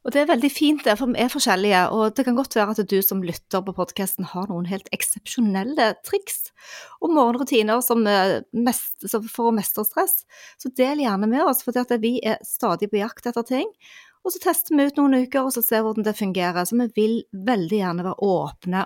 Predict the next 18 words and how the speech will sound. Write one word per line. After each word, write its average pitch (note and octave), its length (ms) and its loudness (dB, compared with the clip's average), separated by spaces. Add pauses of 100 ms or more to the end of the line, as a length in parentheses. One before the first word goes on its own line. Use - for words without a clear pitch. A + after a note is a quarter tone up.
(140)
og F3 280 -2
lydhøre. E3 680 -2 (960)
En E4+ 320 4
person E4 560 2
som G3+ 240 -2
vi F#3 80 -2
har A#3 160 -2
vært - 320 -2
veldig E3+ 320 2
åpne D#3+ 300 -2
og F3+ 100 -2
lydhøre D#3+ 560 -4
for, D#3 240 -6 (160)
er E3+ 300 0 (180)
Sean D#3+ 560 -2
Wells. B2 460 -4 (100)
Altså, G3 240 2
vi A#3 80 6